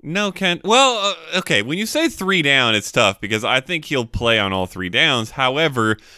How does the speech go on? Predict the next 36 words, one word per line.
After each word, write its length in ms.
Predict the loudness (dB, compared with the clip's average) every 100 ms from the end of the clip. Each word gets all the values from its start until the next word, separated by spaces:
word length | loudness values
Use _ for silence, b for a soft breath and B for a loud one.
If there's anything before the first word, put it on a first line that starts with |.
| B -4
I 160 | -2
think 220 | -2 -6
he 180 | -4 -4
will 240 | 0 0 2
also 460 | 2 2 2 -2
lose 480 | -2 0 0 0 -2
work 280 | -2 -2 -2
to 80 | -4
Latavius 540 | -4 -2 -4 -4 -6
Murray, 400 | -6 -2 -2 -2 b b b b -8
uh, 80 | -6
probably 540 | -2 0 0 0 -2
some 320 | -2 -2 -2 -2
at 240 | -4 -4
the 60 | -6
goal 260 | -2 0
line, 300 | 0 0 -2
which 180 | -6 -8
is 160 | -12 -6
not 280 | -2 -2
ideal, 440 | -2 -4 -4 -2 -2
although 380 | -2 0 0 0
it 120 | 0
doesn't 280 | -2 -2 -6
really 180 | -8
matter 300 | -4 -4 -2
that 180 | -2 -4
much 340 | -4 -6 -8 -10
because 200 | -6 -6
I 80 |
still 220 | -6 -4 -4
have 120 | -4
Kamara 320 | -8 -6 -8
for 80 | -10
ten 320 | -10 -8 -6
touchdowns. 640 | -4 -4 -4 -8 -8 -12